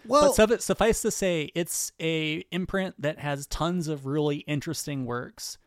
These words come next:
Speaker 2: that
Speaker 1: And
Speaker 2: broke a lot of conventions that you would see in comics from
Speaker 1: Exactly.
Speaker 2: that magazine at the
Speaker 1: But
Speaker 2: time.
Speaker 1: I think that's a good disclaimer for our entire conversation today,
Speaker 2: Right.
Speaker 1: because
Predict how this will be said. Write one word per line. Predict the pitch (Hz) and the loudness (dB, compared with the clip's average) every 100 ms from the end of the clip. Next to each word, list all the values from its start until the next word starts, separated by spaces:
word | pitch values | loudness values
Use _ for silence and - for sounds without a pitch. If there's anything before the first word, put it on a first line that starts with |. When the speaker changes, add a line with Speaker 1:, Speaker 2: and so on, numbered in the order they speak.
| _ | _
Speaker 2:
that | - - | -4 -2
Speaker 1:
And | |
Speaker 2:
broke | 151 160 180 | 0 0 0
a | |
lot | 156 147 | 0 0
of | |
conventions | 139 135 127 127 131 120 | -2 -4 -4 -4 -6 -6
that | 127 | -6
you | 127 | -6
would | 127 | -6
see | - 135 | -6 -4
in | 127 139 | -2 0
comics | 143 131 127 | 0 -2 -4
from | 127 | -8
Speaker 1:
Exactly. | 113 | -8
Speaker 2:
that | |
magazine | 117 113 107 110 | -6 -8 -8 -10
at | |
the | - | 4
Speaker 1:
But | 202 | 6
Speaker 2:
time. | 190 | 6
Speaker 1:
I | |
think | 156 330 | 0 -6
that's | 269 - | -10 -4
a | 180 | -6
good | 143 151 160 147 | -4 -2 -2 -2
disclaimer | 139 - - 139 131 131 | -6 -6 -8 -6 -4 -4
for | 127 147 127 | -6 -6 -6
our | 123 123 _ | -6 -8 _
entire | 151 135 - - 180 185 | -10 -8 -10 0 2 2
conversation | - 151 135 120 143 135 127 | 0 -2 -4 -6 -6 -6 -6
today, | 123 120 | -10 -6
Speaker 2:
Right. | 120 113 | -6 -6
Speaker 1:
because | 160 170 143 131 | -4 0 0 -2